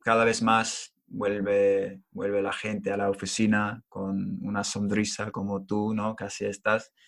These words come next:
Y es todo, todos dicen lo mismo, que estaban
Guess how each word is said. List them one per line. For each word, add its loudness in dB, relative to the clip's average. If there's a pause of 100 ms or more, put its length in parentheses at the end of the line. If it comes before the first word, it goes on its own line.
(400)
Y 2
es -12
todo, 6
todos 2
dicen -2
lo -4
mismo, -2
que -2
estaban 0